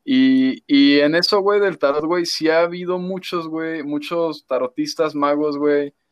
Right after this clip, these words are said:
autores, güey, de diferentes sectas, güey, que han hecho sus interpretaciones, güey, han hecho sus propios tarots, güey, con arquetipos nuevos, güey, literalmente. Incluso hay artistas, güey, que también sa-, han realizado sus propios tarots, güey.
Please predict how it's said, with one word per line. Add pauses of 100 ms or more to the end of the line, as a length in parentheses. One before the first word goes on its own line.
(260)
autores,
güey,
de
diferentes
sectas,
güey,
que
han
hecho
sus
interpretaciones,
güey,
han
hecho
sus
propios
tarots,
güey, (320)
con
arquetipos
nuevos,
güey,
literalmente. (380)
Incluso
hay
artistas,
güey,
que
también
sa-,
han
realizado
sus
propios
tarots,
güey.